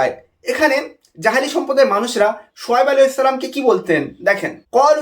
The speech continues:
ইয়া শুআয়বু মা নাফকাহু কাসীরাম মিম্মা তাকুলু। তারা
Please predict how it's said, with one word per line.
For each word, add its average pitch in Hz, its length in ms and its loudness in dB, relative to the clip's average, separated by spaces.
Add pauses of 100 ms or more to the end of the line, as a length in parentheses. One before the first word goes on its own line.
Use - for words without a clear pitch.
ইয়া 285 140 4 (120)
শুআয়বু 269 460 -2 (360)
মা 214 100 4 (120)
নাফকাহু 285 460 0 (160)
কাসীরাম 269 480 0 (100)
মিম্মা 254 320 0 (320)
তাকুলু। 277 480 0 (320)
তারা 311 160 4